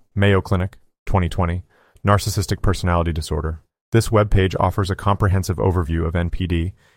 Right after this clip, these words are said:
including symptoms, causes, diagnosis, and treatment options. Regarding overlap and misdiagnosis. One, Mauti A and Pinto A,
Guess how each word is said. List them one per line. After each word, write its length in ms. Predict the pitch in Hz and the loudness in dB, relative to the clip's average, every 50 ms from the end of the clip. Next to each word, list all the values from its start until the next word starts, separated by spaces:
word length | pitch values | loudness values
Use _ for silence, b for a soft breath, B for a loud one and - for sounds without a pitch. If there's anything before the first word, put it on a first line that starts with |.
| b b | b b
including 360 | 107 98 - 117 104 101 92 | -2 0 2 2 2 2 0
symptoms, 600 | - - 110 107 104 - 113 110 110 - - - _ _ | 0 0 0 0 2 2 0 0 -2 -4 -8 -14 _ _
causes, 540 | - - 104 98 95 95 90 95 92 87 - | -4 0 2 2 2 2 0 0 -2 -2 -2
diagnosis, 720 | - 92 90 90 85 87 87 85 80 - - 82 - - - - | 0 2 2 2 2 0 -2 -2 -2 -4 -6 -8 -8 -10 -12 -10
and 120 | 101 92 | -10 -6
treatment 360 | - - 104 - - 80 73 | -4 -4 -4 -4 -4 -6 -6
options. 480 | 76 76 - - - - 85 - - _ _ _ _ _ _ _ _ _ _ _ _ _ _ _ _ _ _ _ - | -6 -6 -8 -10 -12 -12 -12 -14 -18 _ _ _ _ _ _ _ _ _ _ _ _ _ _ _ _ _ _ _ -4
Regarding 360 | 107 101 90 107 104 104 104 | 0 2 4 4 4 4 2
overlap 480 | - 113 110 117 127 123 123 120 - - | 2 2 2 2 4 2 2 2 2 0
and 120 | 104 98 | -2 -2
misdiagnosis. 880 | 98 95 - - - 87 85 80 80 78 78 - - - - - - - _ _ _ _ _ _ _ _ _ _ _ _ _ _ _ _ | -2 -2 -2 -2 0 0 0 0 -2 -4 -6 -6 -10 -12 -12 -14 -18 -20 _ _ _ _ _ _ _ _ _ _ _ _ _ _ _ _
One, 400 | - 92 92 90 87 95 110 110 - _ _ _ _ - - | -2 0 2 2 2 0 -2 -6 -10 _ _ _ _ -4 0
Mauti 480 | 92 92 92 - - 98 95 95 101 - - | 0 0 0 0 -2 -4 -4 -4 -6 -6 -4
A 360 | 98 92 87 85 87 92 107 - | -2 -2 0 0 -2 -4 -6 -8
and 140 | - 95 85 | -8 -4 0
Pinto 460 | - 101 90 - - 80 78 78 - - | 0 0 0 0 -2 -4 -4 -4 -6 -4
A, 320 | 95 85 78 78 80 80 | -4 -2 -2 -2 -4 -8